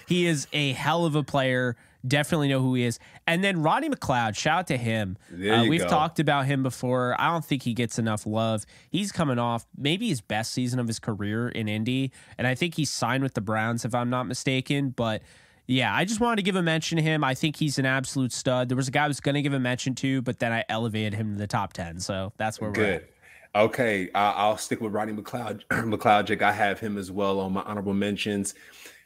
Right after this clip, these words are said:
Speaker 2: I played with him at the Rams, Jake. So just to see his journey, he started as a special teamer, and then he built his way up into a starting role. And then he's going to the Eagles, winning a championship, being the captain of a championship team,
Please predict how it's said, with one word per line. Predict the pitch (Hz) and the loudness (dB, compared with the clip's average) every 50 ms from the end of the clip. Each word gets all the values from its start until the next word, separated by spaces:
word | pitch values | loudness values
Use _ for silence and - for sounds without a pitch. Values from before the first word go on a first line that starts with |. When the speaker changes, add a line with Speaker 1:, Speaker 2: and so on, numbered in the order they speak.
| _ _ - | _ _ 0
Speaker 2:
I | - 110 120 | 2 2 6
played | - 151 143 | 6 6 6
with | 131 | 6
him | 131 120 | 4 2
at | 117 95 | 0 0
the | 107 | 0
Rams, | 101 107 107 107 104 98 95 | -2 0 0 0 0 -2 -2
Jake. | 85 - 104 104 101 | -2 0 0 0 0
So | - - 101 | -2 -4 -4
just | 104 107 - | -4 -4 -6
to | - | -4
see | 101 - 135 135 139 131 | -2 2 2 4 2 2
his | 123 117 107 110 | 0 -4 -6 -2
journey, | 110 110 107 110 107 110 107 | 0 2 2 2 2 0 0
he | 104 113 104 | 0 -2 -2
started | - - 117 110 117 113 107 101 | 0 2 4 4 4 4 2 2
as | 101 104 104 107 104 - | 2 2 2 2 0 -2
a | - 95 | -6 -8
special | - - - 113 - - 120 | -8 -6 -4 -4 -2 -4 -4
teamer, | - - - 135 135 117 101 90 82 - - - - - _ _ _ _ - | -4 -2 -2 0 0 2 0 0 -2 -6 -14 -20 -20 -20 _ _ _ _ -2
and | 107 110 110 | 0 2 2
then | 113 113 104 | 2 2 2
he | 110 127 117 | 2 0 0
built | 98 92 110 120 117 - - | 2 0 0 0 -2 -4 -10
his | 117 - 104 | -12 -10 -6
way | 98 113 117 117 | -2 2 2 2
up | 113 107 - | 2 0 -4
into | 95 - - 104 | -8 -8 -6 -6
a | 98 | -6
starting | - - 107 101 107 110 107 | -2 -2 0 0 0 -2 -2
role. | 104 113 127 139 135 120 107 98 98 | 0 2 4 6 6 6 4 4 2
And | 98 101 101 | 0 -2 -2
then | 104 104 98 | -2 -2 -2
he's | 95 110 98 | -4 -4 -4
going | 98 107 104 107 110 | -2 -2 0 0 -2
to | - 120 | -2 -2
the | 113 113 - 123 | -2 -2 -2 -4
Eagles, | 135 143 123 120 104 92 - | -4 -4 -2 -4 -6 -6 -6
winning | 95 92 104 104 117 | -8 -8 -6 -4 -4
a | 110 | -4
championship, | - - 160 160 151 156 - 123 113 101 - 117 104 90 - _ _ _ _ - | -2 2 4 4 4 4 2 -2 0 0 0 0 0 0 -2 _ _ _ _ -4
being | 107 110 110 | -2 0 0
the | 117 117 | 0 -2
captain | 113 - - 151 143 147 147 - 113 | -2 0 2 2 2 2 0 -4 -6
of | 107 95 | -6 -6
a | 101 | -6
championship | - - 110 101 98 95 107 98 - 131 127 123 | -6 -4 -4 -4 -2 -4 -4 -2 -2 -2 -2 -2
team, | - - 170 165 160 147 127 107 90 | -2 -2 2 4 4 6 4 4 2